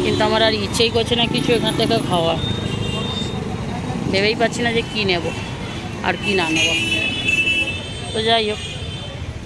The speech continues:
এই এখান থেকে একটুখানি সামনে ওই মাসির বাড়ি, তো আমি ঘুরে এলাম, টাকাটা দিয়ে এলাম, মাসিকে বলে এলাম। আর কারণ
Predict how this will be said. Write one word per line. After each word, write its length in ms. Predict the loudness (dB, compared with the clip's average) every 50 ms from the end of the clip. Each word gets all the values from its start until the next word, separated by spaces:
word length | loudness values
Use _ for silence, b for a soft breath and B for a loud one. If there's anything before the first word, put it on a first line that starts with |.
| -10 -10 -8 -10 -10 -8 -2 0
এই 320 | 2 4 4 4 4 2
এখান 240 | 2 2 2 0 2
থেকে 220 | 2 2 2 2
একটুখানি 440 | 2 2 0 0 0 2 2 2 0
সামনে 400 | 0 0 0 2 2 4 2 2
ওই 100 | 2 2
মাসির 380 | 2 2 2 2 0 0 0 2
বাড়ি, 220 | 4 4 4 2 2 0 0 0 0 0 0 0 0 0 2 2 0 0 2 2
তো 60 | 4
আমি 260 | 4 4 4 4 4 4 2
ঘুরে 160 | 4 4 6
এলাম, 280 | 6 6 4 4 2 2 4 2
টাকাটা 340 | 2 2 2 2 2 2
দিয়ে 240 | 2 2 2 2 2
এলাম, 220 | 2 2 2 0 2
মাসিকে 360 | 0 0 0 -2 -2 -2 -2
বলে 280 | 0 0 2 2 2
এলাম। 180 | 2 2 0 -2 -4 -6 -8 -8 -8 -8 -8 -8 -8 -8 -8 -8 -8 -8 -8 -6 -6 -6 -6 -8 -8 -8 -10 -8 -8 -8 -8 -8 -8 -8 -8 -8 -6 -6 -6 -6 -6 -6 -4 -2
আর 440 | 0 0 2 2 2 2 0 0 -2 -2 -4 -4 -4 -4 -4 -4 -4 -4 -4 -2 -2 -2 -4 -4 -4 -4 -4 -4 -4 -6 -6 -6 -2 0
কারণ 300 | 0 0 0 0 -2